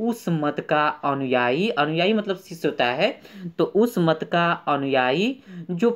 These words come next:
पोप के सर्वस्व अधिकार को स्वीकार नहीं करता। ओके, चलिए आगे चलते हैं फ्रेंड्स, यहाँ पर पांचवा वर्ड है आप लोग का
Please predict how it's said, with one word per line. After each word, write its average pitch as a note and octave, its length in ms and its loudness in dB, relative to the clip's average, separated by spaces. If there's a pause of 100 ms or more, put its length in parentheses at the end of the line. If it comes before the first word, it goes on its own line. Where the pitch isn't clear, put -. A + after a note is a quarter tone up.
(120)
पोप A3+ 420 6
के A3 320 0
सर्वस्व F3 600 0
अधिकार C3+ 600 0
को A3 220 2 (400)
स्वीकार A3 640 2 (160)
नहीं C#3 460 0
करता। A#2 440 -2 (360)
ओके, G#3+ 260 0 (1300)
चलिए B2+ 440 -2
आगे D3+ 160 0
चलते F#3+ 180 -2
हैं F3+ 100 2
फ्रेंड्स, G3 240 -2
यहाँ F3 120 0
पर F#3 80 0
पांचवा D3+ 360 0
वर्ड E3 180 2
है E3+ 40 2
आप E3 120 -4
लोग F3+ 140 -2
का B3+ 180 0